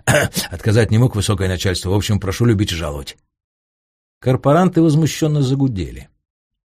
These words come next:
Кто-то вскочил, кто-то извивительно захлопал. Черт знает что. Эти господа совсем распоясались.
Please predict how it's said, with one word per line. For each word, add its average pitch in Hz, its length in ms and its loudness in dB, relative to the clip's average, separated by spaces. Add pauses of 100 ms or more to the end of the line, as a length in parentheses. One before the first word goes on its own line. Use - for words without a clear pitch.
(180)
Кто-то 147 300 -2
вскочил, - 560 -2
кто-то 131 340 -6
извивительно 120 800 -2 (460)
захлопал. 87 1000 -6 (840)
Черт - 260 -6
знает 143 260 -4
что. - 280 -10 (960)
Эти 131 160 -4
господа 135 300 -2
совсем 139 260 -2
распоясались. - 680 -6